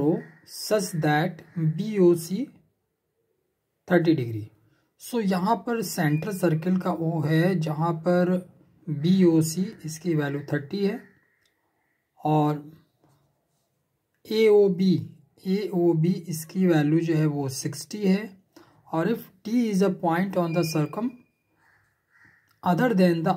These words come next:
arc A B C, find A D सी।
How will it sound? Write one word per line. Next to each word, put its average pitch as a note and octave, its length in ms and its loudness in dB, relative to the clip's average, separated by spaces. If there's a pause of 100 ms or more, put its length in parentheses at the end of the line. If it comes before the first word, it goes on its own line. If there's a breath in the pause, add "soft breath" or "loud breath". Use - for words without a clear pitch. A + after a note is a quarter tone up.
arc D#3 420 -2 (320)
A D#3 120 4
B F3 180 2
C, F3 240 -4 (300)
find F#3 300 -2
A D3+ 120 -2
D C3+ 140 -6
सी। - 280 -14